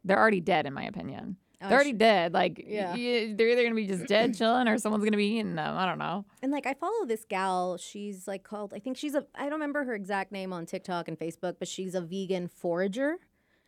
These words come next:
Speaker 2: So she shows you how to do, like, local stuff. So based on where you're at. So she shows you how you can use dandelions in your food.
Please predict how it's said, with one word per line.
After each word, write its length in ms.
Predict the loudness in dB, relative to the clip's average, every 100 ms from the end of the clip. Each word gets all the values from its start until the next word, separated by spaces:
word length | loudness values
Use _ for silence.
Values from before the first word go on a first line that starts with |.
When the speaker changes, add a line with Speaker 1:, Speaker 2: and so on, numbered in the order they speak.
| _ _
Speaker 2:
So 160 | -6 -4
she 180 | -2
shows 300 | -2 0 0
you 80 | 2
how 80 | 0
to 80 | -2
do, 340 | -4 -2 0
like, 220 | 0 -2 -4
local 520 | 0 0 0 -2 -4
stuff. 400 | -6 -4 -4 -4
So 220 | -4 -4
based 300 | -4 -6 -6
on 100 | -6
where 120 | -4
you're 160 | -2 -2
at. 260 | 0 -2 -4 _ _ _
So 160 | -6
she 180 | -4 -2
shows 260 | 2 2 2
you 100 | 0
how 240 | 0 0 0
you 180 | -2 -2
can 300 | -2 -2 -2
use 560 | -4 -4 -4 -4 -6
dandelions 720 | -4 -4 0 -2 -2 -4 -4 -4
in 120 | -6
your 100 | -8
food. 420 | -4 -4 -4 -10